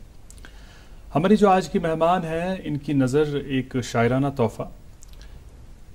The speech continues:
"ख्वाहिश से नहीं गिरते फल झोली में, ख्वाहिश से नहीं गिरते फल झोली में, वक्त के शाख को, वक्त की शाख को मेरे दोस्त हिलाना होगा,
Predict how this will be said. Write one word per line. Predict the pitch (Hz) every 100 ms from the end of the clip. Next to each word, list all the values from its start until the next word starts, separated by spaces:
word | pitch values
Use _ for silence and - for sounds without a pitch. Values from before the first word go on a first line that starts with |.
| - -
"ख्वाहिश | 147 160 185
से | - 190 185
नहीं | 143 131 151 170 120
गिरते | 131 131 143
फल | 139 - 131 131
झोली | - 113 127
में, | 110 95 110 - - - - - - - - -
ख्वाहिश | 139 156 180
से | - 175
नहीं | 165 131 131 160 131
गिरते | 143 143 156
फल | 147 - 143 147
झोली | 110 123 123 147
में, | 139 113 123 - - - - - - 123
वक्त | 107 123 160 - -
के | 151
शाख | 143 - 123 143 -
को, | - 127 131
वक्त | 123 156 -
की | - 170
शाख | - 120 131 -
को | 135
मेरे | 120 117
दोस्त | 113 107 123 147 143 - - -
हिलाना | 113 113 139
होगा, | 143 107 101 117 107